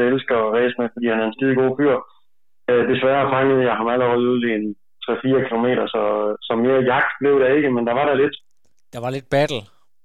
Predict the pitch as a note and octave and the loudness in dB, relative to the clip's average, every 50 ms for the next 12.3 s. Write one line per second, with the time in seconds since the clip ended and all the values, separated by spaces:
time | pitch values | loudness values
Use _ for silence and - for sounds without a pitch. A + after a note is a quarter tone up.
0 | - - - - - - - - - - _ _ _ _ _ _ - - F3+ G3 | -16 -12 -8 -6 -6 -6 -6 -8 -12 -18 _ _ _ _ _ _ -6 -2 -2 -2
1 | G#3+ A3 A3 G3+ - - E3 C#3+ C3 - - D3 - - E3+ G3+ G#3 - E3 E3+ | 0 -2 -4 -4 -4 -4 -4 -4 -4 -4 -6 -8 -4 -2 -2 -2 -2 -2 -4 -6
2 | F#3 F3+ - - D3 D3 D3 C#3+ C#3 C3+ C3 B2+ B2+ B2 A#2+ A#2 A#2 A2+ A2+ A2+ | -6 -6 -4 -6 -6 -6 -6 -6 -6 -4 -2 -2 -2 -2 -2 -2 -4 -6 -6 -8
3 | A#2 A#2 A2+ - - A#2 A#2+ C#3+ D3 E3 D#3 C#3+ C#3 - F#3 F#3 F#3 - D3 C#3+ | -10 -14 -16 -14 -12 -10 -8 -6 -4 0 0 0 0 0 -4 -4 -2 -2 -2 -2
4 | C#3 - F#3+ G3 - - D#3+ C#3+ C3+ C#3 - - - - D3 C3 D3 E3+ F3+ E3 | -2 -2 -6 -6 -2 0 0 2 2 2 0 -4 -6 -6 -6 -4 -4 -4 -2 -2
5 | E3 C#3+ E3+ F#3 F3 C#3+ C#3+ C3+ B2+ C3+ C3 A#2+ - D3 D3+ D#3+ E3 D3 A2+ A2+ | -2 0 0 0 0 -2 -6 -6 -4 -4 -4 -2 -2 -2 0 0 0 -2 -6 -12
6 | - - - - - - - C3 A#2 D3+ D3 C3+ C#3+ - G3 C3+ C3+ D3+ D3+ D#3 | -14 -18 -20 -20 -16 -6 -4 -4 -2 -2 -2 -4 -6 -14 -14 -6 -4 -4 -4 -4
7 | G3+ F#3+ G3 F3+ C#3 C3 D3 D#3+ E3 F3 G3 G#3 G3 F3 E3 D3+ C#3+ C3+ C3+ C3 | -8 -16 -18 -16 -12 -6 -4 -2 0 4 6 6 6 6 6 4 2 2 2 0
8 | C3 C3 C3 C3 C3 C3 B2+ B2+ B2 B2+ C3 - - C#3+ C#3+ C#3+ C#3 C3+ - - | 0 0 -2 -4 -6 -8 -14 -16 -16 -18 -20 -12 -10 -10 -8 -8 -8 -8 -6 -6
9 | E3+ F3 - - - - - - - D#3+ D#3 D3+ D3 C#3+ C#3+ F3+ G#3+ A3 G3+ E3+ | -6 -6 -8 -10 -14 -20 -20 -14 -4 -2 -2 0 0 0 0 -2 -2 0 -2 -2
10 | C#3+ D3 D#3 E3+ F3 - E3+ D#3 D3+ C3+ C3 C3+ C#3 D3 E3+ G3 G3+ - F3+ D#3+ | -2 -2 -4 -4 -6 -8 -8 -8 -6 -4 -2 -2 0 -2 -2 -4 -6 -6 -4 -4
11 | D3 C#3+ C#3+ C#3+ C#3+ - - F#3+ F3 C#3+ - C#3+ C3+ C3+ D3 E3+ F3 - - - | -6 -6 -8 -10 -6 -2 -2 -2 -2 -2 -8 -8 -6 -6 -6 -6 -8 -10 -8 -8
12 | C#3+ C3 - C#3 C#3+ D#3 | -8 -2 0 0 0 0